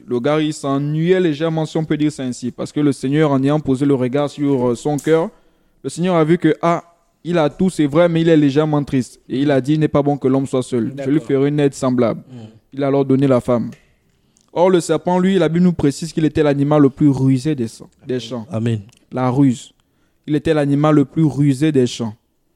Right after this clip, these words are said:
Speaker 1: Et il a utilisé sa ruse pour séduire la femme.
Speaker 2: Mm.
Speaker 1: Et le frère lisait tout à l'heure le passage. Et c'est au travers de cette séduction-là, il est venu présenter. Rappelons que lorsqu'il a séduit la femme, il, tout ce qu'il a dit, c'est pas totalement faux.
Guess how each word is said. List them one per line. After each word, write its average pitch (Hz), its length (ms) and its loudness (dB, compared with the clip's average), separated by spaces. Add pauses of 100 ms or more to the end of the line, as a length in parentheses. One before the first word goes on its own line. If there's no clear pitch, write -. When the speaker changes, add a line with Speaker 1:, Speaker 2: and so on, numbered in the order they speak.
(200)
Speaker 1:
Et 120 80 -4
il 143 80 4
a 156 40 6
utilisé 139 320 -2
sa 156 180 0
ruse 156 220 2
pour 143 140 -2
séduire 143 300 2
la 127 140 2
femme. 117 360 -4
Speaker 2:
Mm. 147 140 -14
Speaker 1:
Et 131 60 -4
le 123 120 0
frère 147 200 0
lisait 131 260 2
tout 120 140 -10
à 127 60 2
l'heure 127 180 4
le 120 100 2
passage. 110 520 -4 (840)
Et 156 100 -10
c'est 156 100 0
au 156 40 2
travers 156 300 0
de 156 80 2
cette 160 220 -2
séduction-là, 151 600 -2
il 165 120 0
est 156 40 0
venu 143 240 0
présenter. 139 680 -4 (400)
Rappelons 180 400 0
que 208 100 -4
lorsqu'il 202 360 0
a 180 100 0
séduit 165 300 -2
la 156 120 4
femme, 185 320 -2
il, 175 160 -6
tout 208 200 -2
ce - 80 -8
qu'il 175 160 -2
a 156 100 2
dit, 143 340 -4
c'est - 140 -6
pas 170 160 -2
totalement 151 480 -2
faux. 143 260 -2